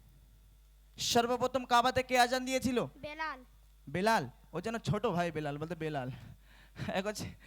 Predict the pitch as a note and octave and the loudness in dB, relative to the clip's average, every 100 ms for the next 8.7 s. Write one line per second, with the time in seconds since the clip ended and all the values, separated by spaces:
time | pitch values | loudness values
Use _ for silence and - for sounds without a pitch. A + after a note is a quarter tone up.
0 | - - - F3+ F#3 D#3+ F3 G#3+ G#3+ A3 | -20 -20 0 0 4 2 4 2 2 2
1 | G#3 G#3+ B3+ D4+ C#4+ - - - G#3 G#3 | 4 6 6 6 -4 -20 -6 2 2 4
2 | A3+ A#3+ C#4 C#4 G3+ A#3 B3 A#3 A3+ G3+ | 4 10 10 8 2 4 8 8 10 10
3 | D3+ A#2 - - F#3+ C4 A3+ G3+ C4 A3+ | 8 6 -2 -6 0 0 0 -2 0 2
4 | B3 C#4 C4 A3+ C4 B3+ C#4 C4+ B3+ G#3+ | 2 2 2 0 0 -2 2 4 4 4
5 | E3 C#3 A2+ - - - - A3 C4 C4 | 2 2 -8 -10 -20 -20 2 6 8 8
6 | C4 F3+ - - - - - C4 C#4 C4+ | 4 -4 -10 -20 -20 -14 2 2 2 0
7 | C4 C#4 C4 C4 C#4+ C4+ C4+ C4+ C#4 C4+ | 0 2 4 4 2 0 0 0 -2 0
8 | C4 C4+ B3 C#4 C4+ C4 C#4 | 0 -4 -4 -6 -4 -2 -2